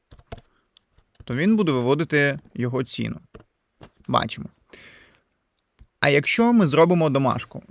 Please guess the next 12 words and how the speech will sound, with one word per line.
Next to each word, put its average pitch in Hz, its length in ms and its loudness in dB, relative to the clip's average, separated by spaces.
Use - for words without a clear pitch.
тобто 165 320 -2
уявіть 185 320 0
собі, 135 260 -6
що 139 640 2
в 131 160 -4
нашому 139 680 -2
good 120 300 -4
date 170 500 0
вже 156 280 0
не 160 100 -2
просто 170 440 0
дикшенері, 135 580 -4